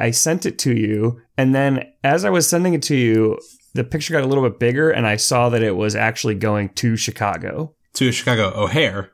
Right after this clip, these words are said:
Speaker 1: Uh, yes.
Speaker 2: Which is
Speaker 1: On
Speaker 2: funny.
Speaker 1: <laughs> on Thursday, you were flying in Friday morning, and I was like, "Oh shit, is there a furry convention?" So we, we quickly,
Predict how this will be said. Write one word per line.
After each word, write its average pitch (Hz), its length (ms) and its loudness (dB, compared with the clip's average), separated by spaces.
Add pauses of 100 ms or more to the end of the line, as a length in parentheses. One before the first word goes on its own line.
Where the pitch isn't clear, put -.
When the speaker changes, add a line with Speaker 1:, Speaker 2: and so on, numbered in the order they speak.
(100)
Speaker 1:
Uh, 143 200 2
yes. 110 320 -2 (180)
Speaker 2:
Which 147 240 2
is 147 140 2
Speaker 1:
On 151 40 -2
Speaker 2:
funny. 120 460 0 (420)
Speaker 1:
<laughs> - 400 -12
on 165 240 2
Thursday, 120 840 0 (200)
you 131 140 0
were 139 80 0
flying 135 320 0
in 120 100 0
Friday 120 300 0
morning, 113 320 0
and 104 100 -2
I 107 40 0
was 107 140 0
like, 98 300 -4 (460)
"Oh 127 180 2
shit, 107 340 -2
is 95 140 -4
there 170 180 0
a 190 60 0
furry 233 400 -2
convention?" 110 640 -2
So 123 260 2
we, 127 280 -2
we 131 260 -2
quickly, 131 680 -2